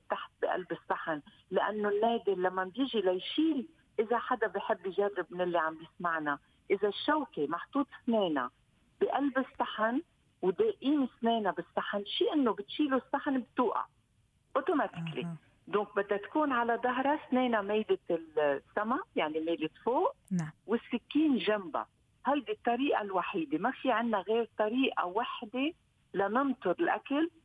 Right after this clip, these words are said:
Speaker 1: إذا في صحن منحطها بهالشكل، إذا ما في صحن، انشال الصحن، خليهم على جنب. أسمو ما بكون حطتها على، على مثل ما بيقولوا على بطنها، أسنانها ميلة فوق، وبحط
Speaker 2: مهم.
Speaker 1: السكين على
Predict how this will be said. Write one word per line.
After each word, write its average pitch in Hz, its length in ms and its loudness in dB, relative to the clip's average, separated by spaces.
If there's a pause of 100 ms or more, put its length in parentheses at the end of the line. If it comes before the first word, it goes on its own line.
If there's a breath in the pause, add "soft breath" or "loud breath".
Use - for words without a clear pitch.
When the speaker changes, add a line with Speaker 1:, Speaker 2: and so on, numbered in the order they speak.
(240)
Speaker 1:
إذا 202 220 0
في 226 360 -4
صحن 180 280 -2
منحطها 156 520 -4
بهالشكل، 160 680 -4 (340 soft breath)
إذا 330 240 0
ما 196 120 -2
في 190 260 -14
صحن، 196 340 -4 (340)
انشال 233 460 -2
الصحن، 240 520 -4 (300)
خليهم 180 460 0
على 208 280 0
جنب. 175 420 0 (280)
أسمو 233 360 -2
ما 196 220 2
بكون 190 440 -2
حطتها 175 500 -2
على، 151 440 0 (340 loud breath)
على 160 240 0
مثل 151 260 -8
ما 147 100 0
بيقولوا 147 380 2
على 139 240 0
بطنها، 156 520 -2
أسنانها 165 460 0
ميلة 143 360 0 (160)
فوق، 233 200 4
وبحط - 280 -4
Speaker 2:
مهم. 175 140 -4 (120)
Speaker 1:
السكين 135 360 -6
على - 380 -4